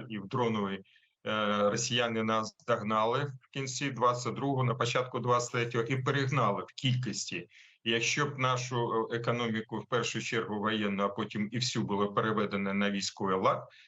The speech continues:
можливо б, досягнення були ще більше. І над цим треба задуматися. А так, е, е,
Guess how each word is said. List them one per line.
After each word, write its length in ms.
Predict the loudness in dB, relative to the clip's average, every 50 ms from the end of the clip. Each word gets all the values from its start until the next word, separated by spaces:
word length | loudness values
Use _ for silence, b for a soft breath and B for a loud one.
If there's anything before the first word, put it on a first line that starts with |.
| B B B
можливо 340 | -4 -2 2 2 2 2 2
б, 80 | 2
досягнення 640 | 2 2 2 2 2 2 2 0 -2 -2 -2 -2 -2
були 300 | 0 0 0 0 0 0
ще 220 | -2 -2 -2 -2
більше. 420 | 0 -2 -2 -4 -4 -6 -6 -4
І 40 | -2
над 220 | 0 0 0 0 0
цим 180 | -2 -4 -4
треба 300 | -2 0 0 0 0 0
задуматися. 800 | -2 -2 -4 -4 -4 -6 -6 -6 -6 -8 -8 -8 -6 -6 -6 -8 B B B B B B B B
А 120 | -2 -2 0
так, 420 | 2 4 4 4 4 0 -2 0
е, 40 | 2
е, 600 | 4 4 4 4 4 4 2 0 0 -2 -2 -2